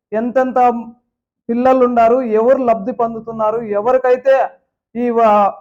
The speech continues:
అమ్మ తల్లికి వందనం వర్తిస్తుంది అనేసి ఆయన అందరికీ వర్తింపజేసేలా, ఒక ఇంట్లో నలుగురుంటే నలుగురు, ఐదు మంది ఉంటే ఐదు మందురు,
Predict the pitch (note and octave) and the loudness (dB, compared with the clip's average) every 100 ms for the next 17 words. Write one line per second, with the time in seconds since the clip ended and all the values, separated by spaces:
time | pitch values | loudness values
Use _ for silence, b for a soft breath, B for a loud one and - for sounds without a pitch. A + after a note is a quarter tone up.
0 | G3 A3 A#3+ A#3 A#3+ B3 B3 B3 A#3 A#3 | -6 -2 -2 0 -2 -2 -2 -2 -2 -2
1 | A#3 A#3 - _ G#3 G#3 A#3+ A#3+ A#3 A3 | -4 -6 -12 _ -6 -6 -6 -8 -6 -4
2 | A3 A3 A3 B3 A3 - G3 A3 G3+ G#3 | -4 -4 -4 -2 -4 -4 -8 -6 -6 -4
3 | A#3 B3 C4 B3 - _ _ _ _ - | -2 -2 -2 -4 -6 _ _ _ _ -4
4 | G3+ A#3 A3+ D4+ C#4+ C#4 A3+ B3+ C4+ C4 | 0 0 0 0 2 2 4 2 4 2
5 | C4 B3 F3+ G3+ G#3+ A#3+ A#3 C4+ C4+ C#4 | 4 2 0 -4 0 0 0 -2 0 0
6 | B3+ A#3+ C4+ C4+ C4+ C4 C#4 C4 A3+ A#3 | 2 2 2 2 0 -2 2 2 2 0
7 | C4 C4 C4+ G3+ - G#3 B3+ B3+ B3 A#3+ | 0 2 2 2 -2 -4 -4 -4 -4 -4
8 | A#3+ A#3 A3+ A#3 A#3 A#3 A#3+ A#3+ | -6 -2 -2 -4 -6 0 0 0